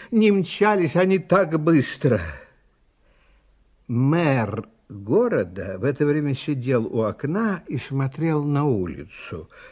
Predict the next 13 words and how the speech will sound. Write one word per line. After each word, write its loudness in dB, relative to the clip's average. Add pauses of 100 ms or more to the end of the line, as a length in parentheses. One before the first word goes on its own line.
(140)
Его 0
звали 0
Вильям. -6 (880)
«Вот 2
так 2 (220)
конь!» 4 (280)
воскликнул 0
он. 0 (240)
«Да 4
он 6
мчится, -2
как 2
вихрь! 0